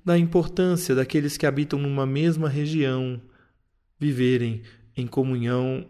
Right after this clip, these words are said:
e em união, principalmente aqueles que têm a alegria, a doçura e a audácia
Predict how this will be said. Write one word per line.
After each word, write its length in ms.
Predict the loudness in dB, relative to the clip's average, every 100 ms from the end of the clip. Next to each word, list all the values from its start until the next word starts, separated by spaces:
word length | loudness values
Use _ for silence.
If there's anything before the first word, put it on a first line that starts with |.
| -10
e 160 | -4 -2
em 200 | 0 -2
união, 500 | -2 -2 -2 -4 -10 -18 _ _ _ _ _ _ -20 _ _ _
principalmente 600 | -4 -2 2 2 2 0
aqueles 440 | 0 2 2 0
que 140 | -6 -10
têm 480 | -4 -2 -2 -4 -10 -8
a 180 | -4 -2
alegria, 720 | -2 -2 -2 0 4 2 2 -6 -20 _ _ _ _
a 100 | -4
doçura 720 | -2 -2 -4 -2 2 2 0 -4 -16 -20 -6
e 120 | 2
a 60 | 4
audácia 680 | 4 2 0 0 -4 -6